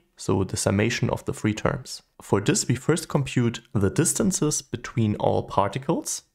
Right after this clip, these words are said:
Then we can compute a density using a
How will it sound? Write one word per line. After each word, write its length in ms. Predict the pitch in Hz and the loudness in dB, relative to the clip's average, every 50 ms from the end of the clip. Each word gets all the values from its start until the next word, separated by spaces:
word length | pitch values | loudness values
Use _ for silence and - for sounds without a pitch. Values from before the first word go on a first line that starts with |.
| _ - | _ -2
Then 540 | - 101 107 110 120 160 220 277 - - - _ - | 2 4 4 4 4 2 0 -2 -4 -10 -12 _ -2
we 140 | 110 117 | -2 0
can 200 | 120 - 143 120 | 2 2 0 0
compute 580 | 117 - - 113 123 - - - 131 127 127 - - | 0 0 0 -2 -2 -2 0 2 2 0 0 -2 -6
a 80 | - 95 | -6 -6
density 800 | 98 - 92 92 104 117 - - 156 - - - 180 - 269 _ _ _ - | -4 -4 -2 0 0 0 0 0 -2 -2 -2 -4 -4 -4 -6 _ _ _ -2
using 540 | - 110 113 113 104 113 110 101 101 101 - - | 0 2 2 2 2 2 0 2 0 0 -2 -4
a 340 | - - 95 90 87 87 | -4 -4 -4 -4 -4 -6